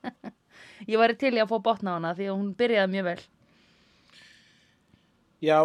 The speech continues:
Speaker 2: það er þetta
Speaker 1: Herðu.
Speaker 2: botna margt sem byrjar vel og, uh,
Speaker 1: Já.
Speaker 2: og það vil ég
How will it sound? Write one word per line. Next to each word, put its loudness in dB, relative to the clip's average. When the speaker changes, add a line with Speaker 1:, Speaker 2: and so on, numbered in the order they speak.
Speaker 2:
það 2
er 2
þetta 0
Speaker 1:
Herðu. 4
Speaker 2:
botna -4
margt -2
sem -10
byrjar -4
vel -2
og, -6
uh, -4
Speaker 1:
Já. 0
Speaker 2:
og -12
það -2
vil -8
ég -6